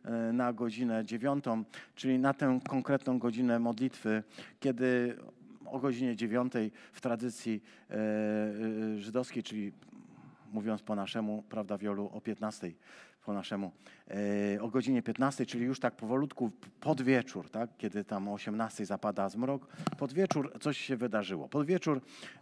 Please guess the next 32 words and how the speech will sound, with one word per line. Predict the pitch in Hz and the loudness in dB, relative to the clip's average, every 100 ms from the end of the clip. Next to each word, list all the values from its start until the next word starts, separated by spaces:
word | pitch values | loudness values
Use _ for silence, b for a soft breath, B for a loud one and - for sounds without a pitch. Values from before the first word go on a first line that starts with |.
| 123 | -4
postanowili | 135 131 135 131 139 127 | 0 2 2 2 2 0
pójść, | 131 127 - - | 2 0 0 -2
ta, | 143 139 131 123 131 123 123 120 | 4 6 6 4 0 2 4 4
e, | 120 | 2
to | 147 | 2
wydarzenie | 131 123 127 160 139 | 0 2 2 4 2
oczywiście | 120 123 131 131 | 0 -4 -2 0
wiąże | 120 131 120 | 2 2 0
się, | 117 117 107 - - _ _ _ - - B B B | 0 -2 -2 -6 -20 _ _ _ -16 -16 B B B
e, | 104 110 | -4 -2
ze | 127 | 0
świątynią. | - 127 170 143 110 | 0 2 2 2 2
Ja | 120 117 113 | 2 2 0
celowo | - 127 123 117 | 2 2 2 0
nie | 113 | 0
będę | 117 110 | 0 0
mówił | 110 107 | -2 -4
dzisiaj | 98 101 110 | -6 -2 -2
o | |
świątyni, | - 110 135 113 | -2 -2 0 0
bo | 104 101 98 | 0 0 0
od | 95 | -2
razu | 104 101 101 | -2 -2 -2
było | 92 110 92 | -2 -2 -4
takie | 92 104 | -4 -8
pokuszenie, | 98 - 95 117 120 | -10 -10 -6 -4 -2
ale | 101 92 - B B B | 0 -2 -4 B B B
doskonale | 98 - 110 107 104 | -12 -6 -4 -4 -4
rozumiem, | 101 113 107 101 | -6 -4 -4 0
że, | 98 98 B B B B | 0 -2 B B B B
że | 104 110 | -2 0
wiecie, | 110 123 - 104 | 2 2 2 0